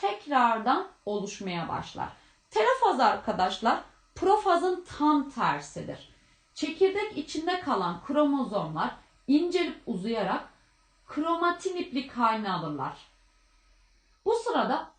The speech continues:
profaz evresinde yıkılmış ve dağılmış olan endoplazmik retikulum yeniden oluşturulur.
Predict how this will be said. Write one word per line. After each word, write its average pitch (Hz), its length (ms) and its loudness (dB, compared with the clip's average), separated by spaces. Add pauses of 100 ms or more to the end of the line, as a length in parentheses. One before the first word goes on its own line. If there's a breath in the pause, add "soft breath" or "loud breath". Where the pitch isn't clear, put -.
profaz 381 480 2
evresinde 220 460 2
yıkılmış 233 640 -2
ve 196 120 0
dağılmış 208 460 4
olan 196 360 0
endoplazmik 262 800 2
retikulum 277 600 0
yeniden 214 600 2
oluşturulur. 165 880 -8